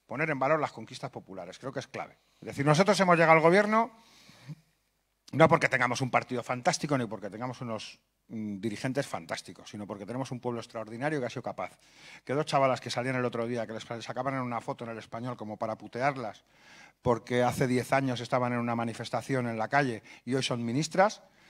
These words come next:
lo que demuestra es que nuestro pueblo ha sido capaz de poner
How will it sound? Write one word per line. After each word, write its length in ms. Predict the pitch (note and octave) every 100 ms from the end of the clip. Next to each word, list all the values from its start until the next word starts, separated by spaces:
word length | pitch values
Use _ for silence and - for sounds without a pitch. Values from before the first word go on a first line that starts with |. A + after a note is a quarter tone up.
| - -
lo 140 | B2+
que 80 | C3
demuestra 440 | C3 C#3+ D3+ D3+ D3+
es 100 | D3+
que 100 | D3
nuestro 320 | B2+ C#3 B2
pueblo 160 | D3
ha 60 | C#3
sido 180 | C#3+ B2
capaz 460 | A#2+ A#2 D3+ - - - - _
de 160 | G#2+ B2
poner 480 | B2+ C3 C#3 C3+